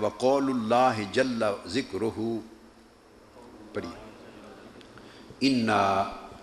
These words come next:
أَوْحَيْنَا إِلَيْكَ كَمَا أَوْحَيْنَا إِلَى نُوحٍ وَالنَّبِيِّينَ مِن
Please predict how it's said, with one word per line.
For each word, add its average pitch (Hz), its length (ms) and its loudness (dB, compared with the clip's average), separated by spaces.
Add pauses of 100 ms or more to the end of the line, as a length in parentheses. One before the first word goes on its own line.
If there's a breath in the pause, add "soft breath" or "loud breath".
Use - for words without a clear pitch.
(440)
أَوْحَيْنَا 117 640 2 (160)
إِلَيْكَ 104 520 0 (1120)
كَمَا 123 360 4 (240)
أَوْحَيْنَا 127 680 2
إِلَى 110 340 0 (180)
نُوحٍ 120 220 -2 (280)
وَالنَّبِيِّينَ 110 960 -2 (160)
مِن 104 100 -4